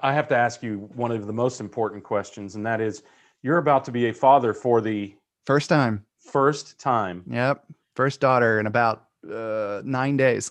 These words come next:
Speaker 2: <laughs>
Speaker 1: Outstanding. So you're gonna take a little bit of time off, but I wanna ask you the ultimate question.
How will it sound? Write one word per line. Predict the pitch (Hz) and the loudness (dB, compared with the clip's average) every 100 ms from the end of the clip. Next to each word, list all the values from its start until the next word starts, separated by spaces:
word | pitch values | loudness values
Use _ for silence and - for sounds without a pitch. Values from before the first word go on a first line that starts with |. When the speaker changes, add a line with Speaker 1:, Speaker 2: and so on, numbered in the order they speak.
| 175 | -2
Speaker 2:
<laughs> | - - | -2 -4
Speaker 1:
Outstanding. | 120 135 196 - - - 175 - 123 131 135 107 92 87 87 | 0 2 0 0 -4 -2 -4 -2 -2 0 0 -2 -6 -10 -16
So | - 143 120 117 | -6 2 2 2
you're | 113 143 | 2 0
gonna | 147 170 | 0 -4
take | 151 143 131 | -2 -2 0
a | |
little | 127 120 | -2 0
bit | 117 | 0
of | 107 | -2
time | - 123 113 117 | -2 -4 -2 0
off, | 113 101 | 0 -2
but | - | -2
I | 107 | -2
wanna | 113 135 | 0 -2
ask | 117 113 110 - | -2 -4 -4 -6
you | 113 | -8
the | 101 101 - | -6 -8 -2
ultimate | 104 127 131 135 123 - | 0 0 -2 -6 -6 -6
question. | 113 95 - - 52 82 | -2 -2 -4 -20 -18 -18